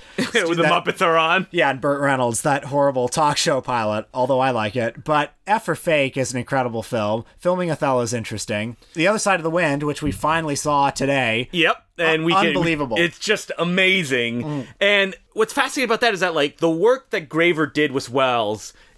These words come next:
Speaker 1: is obviously the work of someone who knows what they're doing
Speaker 2: Mm-hmm.
Speaker 1: and is pushing themselves and their vision.
Speaker 2: Mm-hmm.
Speaker 1: And then you look at the stuff that he directed or he shot, and it's, like, most of the time just kind of straightforward hack, like, "I just wanna get this done" kind of thing.
Speaker 2: Yeah,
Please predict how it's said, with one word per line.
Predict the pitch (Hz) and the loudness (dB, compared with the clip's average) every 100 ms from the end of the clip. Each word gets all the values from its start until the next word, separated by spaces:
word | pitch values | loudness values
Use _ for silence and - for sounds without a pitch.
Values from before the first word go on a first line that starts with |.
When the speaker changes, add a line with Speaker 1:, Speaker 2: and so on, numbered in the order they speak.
| - | 0
Speaker 1:
is | 160 - | 0 0
obviously | 165 196 214 214 196 - 170 170 156 | 0 2 2 0 -2 -2 -2 -2 -2
the | 131 135 | -2 -2
work | 131 143 143 | 0 0 0
of | 135 | -4
someone | - 151 139 | -4 -2 -2
who | 135 | -4
knows | 127 131 135 135 | -2 0 0 0
what | 123 - | -2 -4
they're | 113 | -2
doing | 113 143 143 139 135 | 0 2 2 2 -2
Speaker 2:
Mm-hmm. | - 110 | -6 -6
Speaker 1:
and | 165 | -2
is | 131 - | -2 -2
pushing | - - 208 196 165 | -6 -2 0 0 0
themselves | 156 - 165 156 143 | -2 0 0 2 0
and | 135 | 0
their | 120 113 | 0 0
vision. | 113 165 147 165 160 160 | 2 2 2 2 2 0
Speaker 2:
Mm-hmm. | 104 92 - | -10 -14 -6
Speaker 1:
And | 170 | -2
then | 214 | 0
you | 208 | 2
look | 208 240 | 2 0
at | 220 | -2
the | 180 | -10
stuff | - 214 175 - | -2 0 0 -4
that | - 143 | -4 -2
he | 151 | -2
directed | 135 139 247 - 147 | -2 0 0 0 -2
or | 131 | 0
he | 123 | 0
shot, | - 226 214 156 117 - _ _ _ | 0 2 4 2 0 -6 _ _ _
and | 165 175 | 0 2
it's, | 165 - | 0 0
like, | 156 139 - - - | 0 0 -4 -18 -14
most | 139 156 214 190 | -4 0 0 0
of | |
the | 151 | -6
time | 156 143 | -2 0
just | 139 - | -2 -2
kind | 156 | -2
of | 139 120 - | 0 0 -4
straightforward | - - - 196 190 - 175 170 165 156 | -10 -10 -2 -2 -2 0 2 4 4 2
hack, | 127 151 156 151 - | 0 2 2 2 -2
like, | 151 139 - | -2 -2 -2
"I | 151 | -4
just | 135 | -4
wanna | 127 147 151 | -2 0 0
get | 131 139 175 | 0 -2 0
this | 143 127 - | -2 -2 -6
done" | 113 117 147 127 127 | -14 -4 -4 -4 -4
kind | 127 104 | -4 -4
of | 101 | -4
thing. | - 98 85 95 | -2 -2 -2 -2
Speaker 2:
Yeah, | 143 104 | 0 0